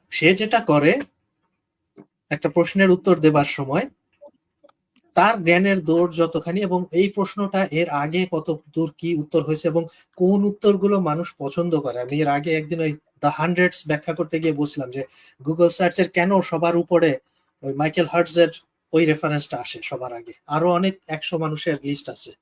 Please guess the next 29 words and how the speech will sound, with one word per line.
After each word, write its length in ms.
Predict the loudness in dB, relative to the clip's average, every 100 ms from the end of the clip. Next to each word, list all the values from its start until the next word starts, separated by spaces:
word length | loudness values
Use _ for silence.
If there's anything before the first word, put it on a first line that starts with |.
| _ _
সেগুলো 300 | -4 -2 0
পরে 320 | 0 0 0
আসে, 200 | -2 -6
কারণ 260 | -6 -4 -4 -6 _ _ _ -8
যেটা 240 | -2 -2
সবচেয়ে 340 | -2 -2 -2 0
পপুলার, 420 | 0 2 0 0
যেটার 260 | -2 -2 -2 -6 -8
প্রতি 240 | -6 -4
মানুষের 400 | -4 -4 -6 -4
আগ্রহ 380 | -4 -4 -6 -6
সবচেয়ে 380 | -6 -8 -8 -8
বেশি, 240 | -8 -12
সেটা 260 | -10 -8 -6
বলে। 200 | -8 -12 _ _ _ _
তো 80 | -6
চ্যাট 260 | 0 0 0
জিপিটি 560 | -2 -2 -2 -2 -2 -6 _ _ -20 -20 _
প্রশ্নটাকে 840 | 0 2 2 0 2 0 0 0 -2 _ _ _ _ _ _ _ _
আর 180 | -4 0
একটু 320 | 0 2 2 2 -2
আ-, 220 | -4 -4 _
একটু 340 | -4 -4 -4 -4
আগ 340 | 0 -2 2
বাড়ায় 320 | 2 4 4
চিন্তা 380 | 2 -2 -2 -2
করে 280 | 0 -2 -2
সে 280 | -4 -4 -4 -6 _ _
ওইটাকে 540 | -6 -4 -4 -4 -4